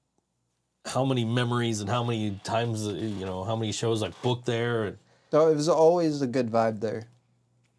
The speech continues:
Speaker 1: Yeah, always.
Speaker 2: Always a good vibe. Yeah, I remember, uh,
Speaker 1: Except when the security guard was yelling at us that one time.
Speaker 2: Sam used to be security there.
Speaker 1: So did Ashton, and so did Cam.
Speaker 2: Yeah, Cam, Cam.
Speaker 1: So
Speaker 2: Oh,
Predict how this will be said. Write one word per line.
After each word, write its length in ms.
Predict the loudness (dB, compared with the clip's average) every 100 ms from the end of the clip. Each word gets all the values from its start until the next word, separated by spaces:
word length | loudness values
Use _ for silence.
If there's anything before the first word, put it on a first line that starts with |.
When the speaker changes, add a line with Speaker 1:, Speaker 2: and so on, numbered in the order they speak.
| _ _ _ _ _ _ _
Speaker 1:
Yeah, 240 | -2 0 -2 -10 _ -2
always. 200 | 4 4
Speaker 2:
Always 200 | 4 2
a 60 | 0
good 160 | 0
vibe. 280 | 2 0 -2 -10 -20 _ _ 2
Yeah, 160 | 4 6
I 40 |
remember, 500 | 4 4 4 4 6
uh, 240 | 6 4 0
Speaker 1:
Except 280 | -2 0
when 120 | 2 0
the 80 |
security 420 | 0 -2 0 0 2
guard 200 | 0 -2
was 160 | -4
yelling 240 | -2 -2 -4
at 100 | -8
us 140 | -10
that 140 | -10
one 140 | -10 -10
time. 140 | -4
Speaker 2:
Sam 300 | 2 4 4
used 180 | 0 0
to 80 | 0
be 140 | 0
security 540 | 0 -4 -2 0 0 0
there. 280 | 0 -2 -6 _ _ _ _
Speaker 1:
So 200 | -4 0
did 160 | 2 2
Ashton, 500 | 2 0 2 2 2
and 160 | 0 -2
so 160 | -2
did 220 | 0 -2
Cam. 480 | -2 0 0 -2 -4 -10 -18 _ 2
Speaker 2:
Yeah, 240 | 4 4
Cam, 480 | 2 0 0 -2 -6 -8
Cam. 400 | -4 -4 -4 -10 -14
Speaker 1:
So 200 | -6 -4
Speaker 2:
Oh, 320 | -2 -4 -6